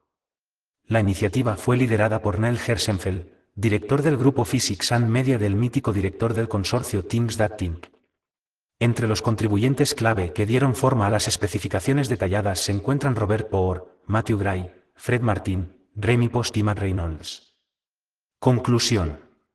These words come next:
La historia del filament chip es más que una curiosidad histórica,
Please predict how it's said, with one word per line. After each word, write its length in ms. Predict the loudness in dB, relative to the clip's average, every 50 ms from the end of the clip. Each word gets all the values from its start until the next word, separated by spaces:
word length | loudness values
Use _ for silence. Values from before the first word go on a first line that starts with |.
| _ _ _ _ _ _ _ _ _ _ _ _ _ _ _ _
La 160 | 2 2 2
historia 340 | 2 4 2 2 4 4 4
del 140 | 2 2 2
filament 480 | 0 0 2 2 2 2 0 -2 -4
chip 220 | -2 -2 0 0 0
es 140 | -2 0
más 220 | 0 0 0 -2 -2
que 100 | 0 0
una 200 | 2 2 0 2
curiosidad 500 | 0 0 0 0 -2 0 0 0 0 0
histórica, 720 | -2 -4 0 -2 0 0 -2 -4 -6 -8 -8 -10 -18